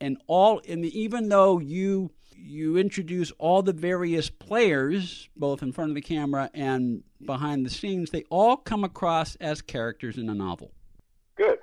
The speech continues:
Speaker 2: good. Well, I mean, it, when all this took place, it really was a story unfolding with these incredible characters and a great storyline and, you know, a, a, a driving th-,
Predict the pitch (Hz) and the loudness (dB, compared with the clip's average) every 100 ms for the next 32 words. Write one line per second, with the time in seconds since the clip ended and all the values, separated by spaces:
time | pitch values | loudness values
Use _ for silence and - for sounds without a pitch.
0 | _ 160 110 131 143 143 147 160 - - | _ 0 2 2 2 0 -2 -4 -6 -14
1 | - 127 147 160 - - 127 147 147 - | -14 0 2 2 -2 2 4 4 2 0
2 | - 156 - 131 131 - - - 127 110 | 0 0 2 4 6 4 -2 -2 -2 -2
3 | 113 143 139 127 120 113 104 - - 131 | 0 2 4 6 6 4 0 -4 2 6
4 | 131 117 104 104 - _ 110 110 - 131 | 8 8 6 0 -10 _ -2 -2 2 4
5 | 151 87 78 76 - 90 - _ _ _ | 6 4 -2 -8 -8 -10 -12 _ _ _
6 | _ _ - 87 - 117 120 107 - 113 | _ _ -6 -4 2 4 6 4 4 6
7 | 117 135 156 156 151 - - 95 85 80 | 6 6 6 6 6 0 -6 -4 -6 -10
8 | - 104 107 - - _ _ _ - - | 2 4 4 2 -12 _ _ _ -20 -16
9 | - 117 123 135 131 131 135 147 151 104 | 4 6 8 6 4 2 0 -4 -6 -8
10 | 98 95 101 95 92 90 92 - 98 92 | -10 -8 -4 0 0 0 -4 -2 2 2
11 | 110 104 104 107 123 110 - - 120 | 2 2 6 6 4 0 -4 2 2